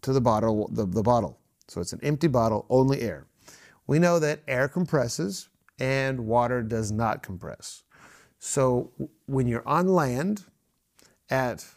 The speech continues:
zero pressure, you know, on land, no additional pressure being added, the same pressure in the bottle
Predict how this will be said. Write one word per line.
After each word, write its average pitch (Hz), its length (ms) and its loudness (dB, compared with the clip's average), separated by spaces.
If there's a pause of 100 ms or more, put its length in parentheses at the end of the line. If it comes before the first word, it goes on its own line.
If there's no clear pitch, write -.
(320)
zero 131 580 4
pressure, 139 840 -4
you 90 100 -8
know, 90 80 -8
on 123 260 0
land, 117 480 -2
no 117 280 2
additional 117 400 -2
pressure 107 400 -4
being 110 340 0
added, 101 360 -2
the 95 100 -4
same 120 260 -2
pressure 113 340 -4
in 120 100 0
the 120 80 0
bottle 110 440 2